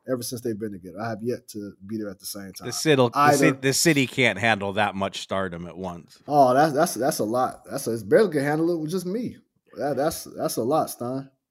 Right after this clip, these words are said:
Speaker 2: Um, so, all right, I, uh, back to your story here. So, I mean, look, the first quote you run is, you know, is a headline in itself. I mean,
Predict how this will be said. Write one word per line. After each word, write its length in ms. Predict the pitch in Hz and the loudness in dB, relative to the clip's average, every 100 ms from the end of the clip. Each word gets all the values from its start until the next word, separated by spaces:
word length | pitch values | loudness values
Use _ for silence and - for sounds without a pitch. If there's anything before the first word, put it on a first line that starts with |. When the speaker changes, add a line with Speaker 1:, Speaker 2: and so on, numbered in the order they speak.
| _ 104 | _ -12
Speaker 2:
Um, 460 | 101 101 98 95 _ _ _ - _ _ _ _ _ _ | -8 -8 -10 -16 _ _ _ -20 _ _ _ _ _ _
so, 380 | - 123 110 - | -2 0 0 0
all 100 | 139 | 0
right, 240 | 123 107 - _ | 0 -2 -8 _
I, 160 | 113 92 | -8 -8
uh, 100 | 110 - _ _ _ 135 | -12 -16 _ _ _ -6
back 340 | 131 160 170 | 4 4 4
to 80 | 156 | -2
your 120 | 131 | -4
story 460 | - 156 135 107 98 | -2 0 0 0 -4
here. 220 | 101 95 | -6 -6
So, 240 | - 143 | 0 2
I 60 | 120 | 2
mean, 160 | 131 | 0
look, 160 | 131 - | -2 -4
the 60 | 120 | -4
first 320 | - 208 - | 4 4 4
quote 300 | 170 180 131 | 6 6 6
you 240 | 123 123 | -2 -4
run 520 | 110 123 110 95 87 - _ _ _ - | 0 2 2 0 -8 -16 _ _ _ -12
is, 460 | 101 80 - - _ _ _ | -12 -12 -14 -16 _ _ _
you 80 | 82 | -18
know, 100 | 82 _ _ _ _ | -18 _ _ _ _
is 160 | 98 87 | -12 -10
a 60 | |
headline 520 | 92 113 95 98 95 90 | -4 -4 -4 -4 -4 -6
in 100 | 90 | -12
itself. 520 | - - 87 62 - | -12 -10 -10 -12 -12
I 40 | |
mean, 180 | 101 95 | -10 -10